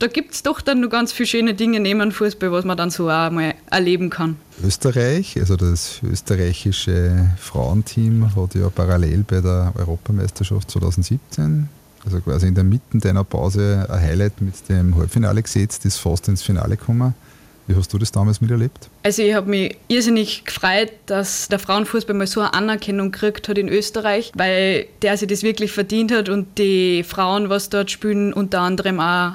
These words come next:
Speaker 1: ein paar Freundinnen von mir, die haben sich das mit einer harten Arbeit wirklich, ähm, verdient, dass sie so weit gekommen sind. Natürlich gehört immer ein Quäntchen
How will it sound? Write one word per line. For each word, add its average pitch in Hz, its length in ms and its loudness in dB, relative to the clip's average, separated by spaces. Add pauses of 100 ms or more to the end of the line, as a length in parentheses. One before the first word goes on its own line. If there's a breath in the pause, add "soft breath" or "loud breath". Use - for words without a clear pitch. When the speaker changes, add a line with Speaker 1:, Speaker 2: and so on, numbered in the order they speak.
(120)
Speaker 1:
ein 185 100 -4
paar 165 140 0
Freundinnen 208 500 0
von 214 160 0
mir, 208 180 2 (500 loud breath)
die 233 100 4
haben 226 100 2
sich 226 120 -2
das 202 120 2
mit 196 140 0
einer 190 180 0
harten 196 320 0
Arbeit 180 480 0
wirklich, 185 800 0
ähm, 180 340 0
verdient, 208 540 0
dass 190 320 -2
sie - 60 -6
so 208 100 0
weit 196 180 -2
gekommen 220 260 0
sind. 214 240 0
Natürlich 226 440 0
gehört 208 180 -2
immer 208 480 2
ein 202 100 -2
Quäntchen 208 380 -2